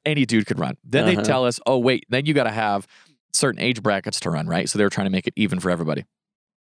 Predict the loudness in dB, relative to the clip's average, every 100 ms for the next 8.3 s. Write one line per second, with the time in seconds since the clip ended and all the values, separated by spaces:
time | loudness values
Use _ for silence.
0 | _ _ _ _ _ _ -2 -2 -4 -14
1 | -20 -8 0 2 2 2 2 0 0 0
2 | 0 0 0 -2 0 2 4 4 0 0
3 | 2 4 0 -4 -12 -10 -8 -8 -10 _
4 | _ -4 -2 -4 -8 -6 -6 -4 0 0
5 | 0 -8 -16 -20 _ _ _ 0 2 0
6 | -2 -2 0 2 0 -2 -10 _ _ _
7 | _ 0 2 0 -2 -2 0 0 2 2
8 | 2 0